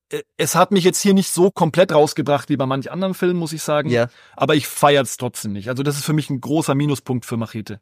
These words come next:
Speaker 2: Ich fand's auffällig, ähm, also gerade die auffälligen C-G-I-Effekte, wie eben dieses Feuer, fand ich schlecht. Das, äh,
Speaker 1: Ja.
Speaker 2: war fehl am Platz.
Speaker 1: Mhm.
Speaker 2: Tatsächlich das Blut fand ich, äh, auch nicht überall, aber fand ich doch
Speaker 1: Ja.
Speaker 2: schon sehr gut gemacht. Ähm, ja, so viel zu den Effekten.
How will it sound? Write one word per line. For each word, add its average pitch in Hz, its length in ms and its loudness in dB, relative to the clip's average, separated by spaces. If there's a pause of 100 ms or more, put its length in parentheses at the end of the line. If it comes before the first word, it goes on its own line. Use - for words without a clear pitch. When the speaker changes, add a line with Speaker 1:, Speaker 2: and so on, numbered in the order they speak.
(100)
Speaker 2:
Ich 127 180 -8
fand's 139 160 2
auffällig, 139 640 2
ähm, 123 300 0
also 120 240 0
gerade 127 200 6
die 135 100 2
auffälligen 135 560 0
C-G-I-Effekte, 117 880 -2
wie 127 120 2
eben 120 140 0
dieses 110 300 -2
Feuer, 110 320 2
fand 101 180 -2
ich 104 120 -10
schlecht. - 440 -6
Das, - 260 -8
äh, - 60 -2
Speaker 1:
Ja. 147 160 4 (120)
Speaker 2:
war 117 200 2
fehl 123 220 0
am 113 100 0
Platz. - 320 -4
Speaker 1:
Mhm. 143 260 -2
Speaker 2:
Tatsächlich 120 520 -4
das 110 180 -4
Blut 175 240 -4
fand 127 240 0
ich, 123 160 -6
äh, 110 180 0 (300)
auch 127 200 2
nicht 127 160 0
überall, 165 420 4
aber 147 160 4
fand 131 180 -2
ich - 80 -10
doch 131 80 -2
Speaker 1:
Ja. 139 100 2
Speaker 2:
schon 127 140 2
sehr 110 140 0
gut 101 160 -6
gemacht. 101 280 -4 (200)
Ähm, 92 320 -2
ja, 90 260 0
so - 160 -2
viel 92 160 -8
zu - 180 -6
den 82 220 -6
Effekten. - 560 -6